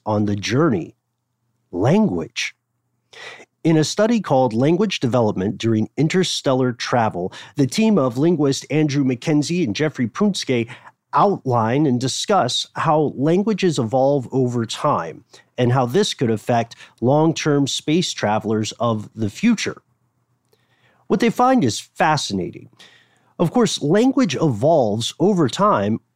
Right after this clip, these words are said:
whenever a community grows isolated from another community. And when it comes to the idea of isolation, it's hard to imagine a more extreme case than that of people on an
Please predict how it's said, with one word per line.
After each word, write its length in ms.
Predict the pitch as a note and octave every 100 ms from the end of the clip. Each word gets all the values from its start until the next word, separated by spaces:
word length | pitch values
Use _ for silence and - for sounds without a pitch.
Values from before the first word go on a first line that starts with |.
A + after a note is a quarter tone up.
| _ -
whenever 640 | C#3+ F3+ F#3 F#3+ E3+ C#3
a 60 |
community 600 | - C#3+ D3+ F#3 C3 A2+
grows 340 | G#2+ B2+ C#3 -
isolated 720 | B2+ E3 - G#2+ G#2 G2 A#2
from 200 | A#2+ A#2
another 320 | A#2 A#2 A2
community. 640 | - A2+ D3 G#3 G2 D#2+ - _ _ - _ _ _
And 160 | D3 D#3+
when 80 | F3
it 100 | -
comes 220 | A3+ -
to 100 | D#3+
the 140 | C#3+
idea 380 | A#2 A2+ D#3 G#2+
of 400 | F2+ A2 F#2+ - _ -
isolation, 720 | D3+ D3+ A2+ C3 D#3 - F2+ F2 - -
it's 100 | -
hard 300 | F3+ F#3+ G3
to 140 | D#3
imagine 500 | A#2 B2 C3 B2+ A2+
a 120 | F#2+
more 240 | G#2 A#2+ A#2
extreme 680 | - - - D#3+ F#3 F3+ E3+
case 560 | - E3+ A2+ - - - - _
than 220 | A2+ A2+
that 300 | G#2 C#3 C#3+ -
of 200 | B2 G2+
people 460 | - D#3+ E3 E3+ -
on 220 | A2 A2
an 120 | G2